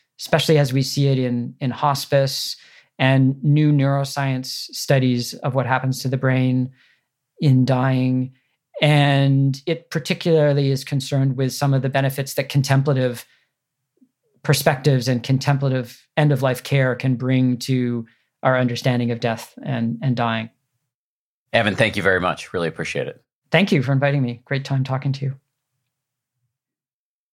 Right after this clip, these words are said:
Speaker 2: Thanks again to Evan. I do want to make one final point before I let you go here today. You might remember toward the end of that conversation, the one you just heard,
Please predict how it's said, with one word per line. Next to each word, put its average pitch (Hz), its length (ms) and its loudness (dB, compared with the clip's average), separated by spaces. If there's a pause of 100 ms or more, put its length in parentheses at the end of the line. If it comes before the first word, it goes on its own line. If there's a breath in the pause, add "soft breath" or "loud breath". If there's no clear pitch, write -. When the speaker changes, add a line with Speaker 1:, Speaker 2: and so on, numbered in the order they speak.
(440)
Speaker 2:
Thanks 117 160 2
again 104 200 2
to - 100 2
Evan. 95 380 0 (760)
I 95 80 4
do 110 120 4
want 104 160 2
to 85 220 2 (180)
make 85 200 -4
one 80 160 -2
final 76 280 -2
point 80 280 -4
before 69 500 -2
I 69 140 0
let 69 240 -8
you 73 60 -8
go 85 180 2
here 80 200 -4
today. 80 400 0 (320 loud breath)
You 117 120 2
might 107 100 4
remember 87 320 0
toward 101 200 -2
the 90 120 0
end 98 120 0
of 85 60 0
that 82 140 0
conversation, 82 800 -2
the 78 180 -14
one 76 180 -2
you 69 80 -6
just 73 220 -8
heard, 87 240 0